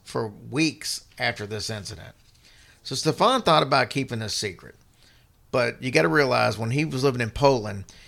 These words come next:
he was a military policeman. And he said that morally,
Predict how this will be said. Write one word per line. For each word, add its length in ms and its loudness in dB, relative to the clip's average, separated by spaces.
he 120 -4
was 120 -2
a 60 -2
military 460 -2
policeman. 580 -12
And 500 -2
he 220 -2
said 260 0
that 160 -4
morally, 600 2